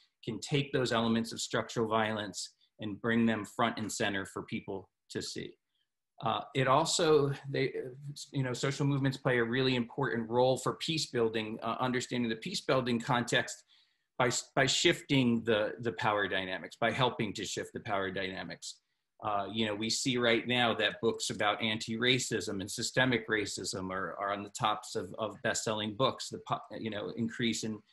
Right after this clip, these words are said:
in people reading and getting active around these issues, including white people and people who are living in more privileged communities, right?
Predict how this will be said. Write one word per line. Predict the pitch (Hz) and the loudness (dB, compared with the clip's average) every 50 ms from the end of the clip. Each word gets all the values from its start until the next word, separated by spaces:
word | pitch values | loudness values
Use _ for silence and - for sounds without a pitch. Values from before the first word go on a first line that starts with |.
| _ _ _ - | _ _ _ -8
in | 110 104 | -6 -6
people | - 117 113 - 113 110 104 104 | -4 -4 -4 -2 -2 -4 -2 0
reading | 113 123 127 127 120 107 107 104 | 0 0 2 2 2 0 0 -4
and | 98 | -4
getting | 104 104 98 101 101 | -6 -6 -6 -4 -2
active | - 117 120 127 139 - - 113 92 110 | 0 2 2 2 0 -2 -4 -4 -4 -2
around | 104 107 110 120 131 127 | 0 2 2 2 2 2
these | 131 113 113 113 | 0 0 -2 -4
issues, | 98 - - 101 101 104 | -6 -8 -10 -12 -14 -16
including | - - - 113 113 104 107 113 - _ _ _ _ - | -14 -6 -2 -2 -2 -2 -2 -6 -10 _ _ _ _ -2
white | 120 113 113 - - | 0 0 2 2 0
people | 123 117 - 117 110 | -4 -6 -4 -4 -6
and | 107 113 | -6 -4
people | - 110 113 120 | -8 -8 -6 -4
who | 113 110 | -2 -2
are | 107 101 | -2 -4
living | 104 101 107 104 | -4 -6 -6 -6
in | 107 104 | -6 -6
more | 107 110 | -6 -6
privileged | 107 - - 113 107 110 104 - - - - | -6 -2 -2 0 0 0 -2 -2 -4 -6 -2
communities, | - 123 123 139 143 135 117 107 104 101 98 - 104 | 0 4 6 6 6 6 4 0 -2 -6 -6 -6 -6
right? | - 50 52 - | -4 -4 -4 -6